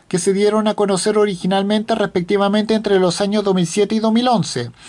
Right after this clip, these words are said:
Sin embargo, la situación cambiará dentro de no mucho tiempo, porque la casa automotriz italiana ya tiene un, en mente un digno, eh, sucesor del modelo Punto. Se dice esto ya que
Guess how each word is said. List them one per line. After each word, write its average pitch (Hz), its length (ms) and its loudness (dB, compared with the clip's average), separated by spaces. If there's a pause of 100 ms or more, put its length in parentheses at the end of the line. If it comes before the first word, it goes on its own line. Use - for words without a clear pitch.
(360)
Sin 202 240 0
embargo, 220 320 0
la 220 100 0
situación 220 480 -4
cambiará 202 520 0
dentro 214 340 -2
de 190 120 2
no 185 120 0
mucho 214 320 -2
tiempo, 208 440 0
porque 214 320 -2
la 202 220 2
casa 208 240 -2
automotriz 208 600 -4
italiana 202 460 0
ya 202 180 0
tiene 190 240 -2
un, 185 260 -2
en 170 220 2
mente 208 420 0 (300)
un 180 260 2
digno, 233 560 2
eh, 185 580 4 (400)
sucesor 196 640 -2
del 214 140 0
modelo 214 340 2
Punto. 170 500 -4 (280)
Se 196 200 -2
dice 226 380 0
esto 196 280 -2
ya 208 240 0
que 240 280 -2